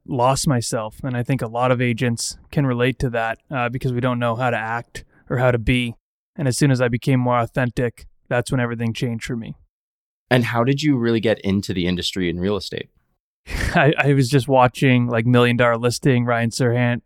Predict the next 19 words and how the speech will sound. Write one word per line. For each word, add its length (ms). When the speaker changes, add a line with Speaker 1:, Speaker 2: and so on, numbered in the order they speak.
Speaker 1:
shit 180
like 220
that. 340
And 180
then, 280
yeah, 220
maybe 200
I 60
wanna 220
do 180
that. 340
And 360
I 80
decided 320
to 80
get 160
my 100
license, 560
and 200